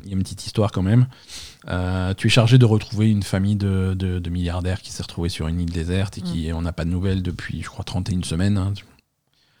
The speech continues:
Speaker 2: Oui, ça fait longtemps.
Speaker 1: Ah, t'as, t'as le temps de, t'as le temps de pourrir, hein.
Speaker 2: <laughs>
Speaker 1: Euh, voilà, ils ont, ils ont disparu, donc il faut aller les retrouver. Euh, cette mission de sauve-, de, de sauvetage,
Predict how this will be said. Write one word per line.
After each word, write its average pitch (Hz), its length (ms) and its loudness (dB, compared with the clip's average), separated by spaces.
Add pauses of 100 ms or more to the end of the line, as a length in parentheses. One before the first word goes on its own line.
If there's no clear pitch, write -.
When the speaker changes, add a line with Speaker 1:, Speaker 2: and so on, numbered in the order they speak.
(160)
Speaker 2:
Oui, 160 80 -20
ça - 160 -16
fait - 120 -14
longtemps. 165 320 -8
Speaker 1:
Ah, 95 160 2
t'as, - 260 -4
t'as - 160 -10
le - 60 -10
temps 82 160 -2
de, 80 200 -4 (1160)
t'as - 420 -8
le 90 60 -10
temps 95 100 0
de 107 60 2
pourrir, 117 340 6
hein. 147 140 6
Speaker 2:
<laughs> - 580 -2
Speaker 1:
Euh, 127 680 10
voilà, 131 340 10
ils 135 160 10
ont, 131 160 10
ils 127 160 10
ont 135 40 12
disparu, 143 520 10
donc 123 200 6
il - 40 -8
faut 113 140 0
aller 110 120 6
les 110 100 6
retrouver. 131 540 8 (380)
Euh, 107 1080 4
cette - 280 -2
mission 110 280 4
de 107 40 4
sauve-, 107 200 0 (120)
de, 107 240 2
de 104 120 -2
sauvetage, 110 500 2